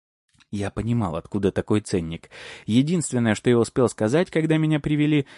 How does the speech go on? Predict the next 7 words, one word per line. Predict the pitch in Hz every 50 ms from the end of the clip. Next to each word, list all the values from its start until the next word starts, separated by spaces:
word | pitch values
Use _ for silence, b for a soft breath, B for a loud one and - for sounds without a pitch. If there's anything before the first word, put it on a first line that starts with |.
| B B B
на | - 120 135
судилище, | 127 - - 139 131 120 127 123 123 120 - - 107 92
что | - - 85
я | 87 113 165 196 190
наследник | 151 101 - - 135 147 147 127 131 120 -
Су | - - 101 104
Чэньбин | - - 101 95 92 87 82 80 80 -